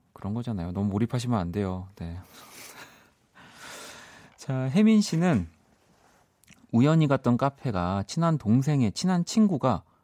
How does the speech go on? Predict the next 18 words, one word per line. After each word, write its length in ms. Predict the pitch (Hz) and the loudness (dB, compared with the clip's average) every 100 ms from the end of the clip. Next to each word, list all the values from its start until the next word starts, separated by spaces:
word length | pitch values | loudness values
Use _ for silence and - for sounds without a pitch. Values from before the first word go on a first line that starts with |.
| _ _ | _ _
사장님이더라고요. 1080 | - - 202 180 135 107 90 87 85 82 90 _ _ _ | -10 -2 2 2 2 2 0 -6 -6 -8 -8 _ _ _
그 140 | - 98 | -12 -4
카페 320 | 131 127 131 | -4 -2 -4
마카롱이 520 | 87 80 135 120 113 | -6 -4 -4 0 0
엄청 380 | 90 131 - 147 | 0 0 0 -2
맛있다길래 720 | 90 - 101 87 95 113 82 - - | -4 -6 -6 -6 -4 -4 -6 -14 -16
친구랑 320 | - 151 135 | -8 -4 -4
같이 220 | 90 - | -6 -4
가서 300 | 120 107 98 - _ _ _ | -4 -4 -6 -8 _ _ _
빙수랑 440 | - 135 135 135 104 | 0 0 2 0 0
마카롱 380 | 87 - 117 | -2 0 0
먹고 360 | 92 - 82 82 _ _ | 0 -4 -10 -12 _ _
포장해서 500 | - 151 147 127 127 | -8 -4 -2 -2 -4
또 180 | - 117 | -4 -2
엄마 360 | 90 107 107 87 | 0 0 0 -4
갖다 300 | 87 - 98 | -10 -8 -6
드렸더니 500 | 92 87 85 104 120 | -6 -8 -6 -4 -2
맛있다고 840 | 87 - - 98 85 87 104 82 | -4 -6 -6 -6 -4 -4 -4 -4